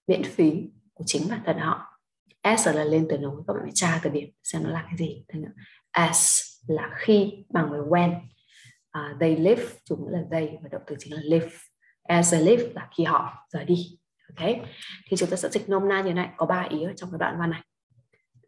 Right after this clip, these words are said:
Đoạn ý thứ nhất đó là cái film park, là cái công viên phim này có một bộ sưu tập các ô tô cũ và nó vẫn có thể làm việc được. Và các bạn có thể là đến cái, ờ, cái, cái, ờ,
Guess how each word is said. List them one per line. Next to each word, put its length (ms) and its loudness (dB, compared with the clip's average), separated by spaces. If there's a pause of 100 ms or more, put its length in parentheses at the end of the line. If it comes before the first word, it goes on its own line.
Đoạn 420 -2
ý 180 4
thứ 80 4
nhất 200 4 (160)
đó 80 0
là 220 0
cái 120 -8
film 440 2
park, 140 4 (340)
là 280 -4
cái 140 -12
công 180 6
viên 200 4
phim 200 6
này 140 -2 (340)
có 120 -8
một 240 -2
bộ 280 6
sưu 200 2
tập 160 -6
các 60 -8
ô 200 -2
tô 160 -4
cũ 240 0 (520)
và 80 -6
nó 140 -8
vẫn 160 0
có 100 4
thể 160 -4
làm 180 -16
việc 200 -16
được. 220 -8 (680)
Và 380 -10 (120)
các 100 0
bạn 280 -2
có 140 -6
thể 180 -2
là 300 -6
đến 320 2 (100)
cái, 320 -4
ờ, 240 -4 (400)
cái, 400 -8
cái, 200 0
ờ, 340 0